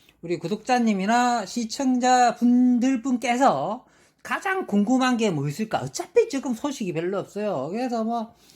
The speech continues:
웬만한 거 올리기는 좀 그 식상하지 않습니까? 그래가지고 요즘 소식이 별로 없어서 뭘 생각해봤냐면, 다들 궁금하시는 게 원래 좀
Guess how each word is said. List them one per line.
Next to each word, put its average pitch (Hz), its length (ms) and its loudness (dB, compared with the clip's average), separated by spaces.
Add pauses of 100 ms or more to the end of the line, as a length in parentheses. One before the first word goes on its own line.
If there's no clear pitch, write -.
(140)
웬만한 285 480 2
거 254 80 4
올리기는 226 360 0
좀 180 140 -6
그 190 80 -10
식상하지 262 520 -4
않습니까? 226 460 -6
그래가지고 170 840 -4 (840)
요즘 160 240 -2
소식이 202 300 0
별로 170 240 0
없어서 175 560 -2 (300)
뭘 208 200 6
생각해봤냐면, 151 1040 0 (380)
다들 381 320 -2
궁금하시는 349 760 -4
게 220 80 0
원래 220 320 -2
좀 202 220 -6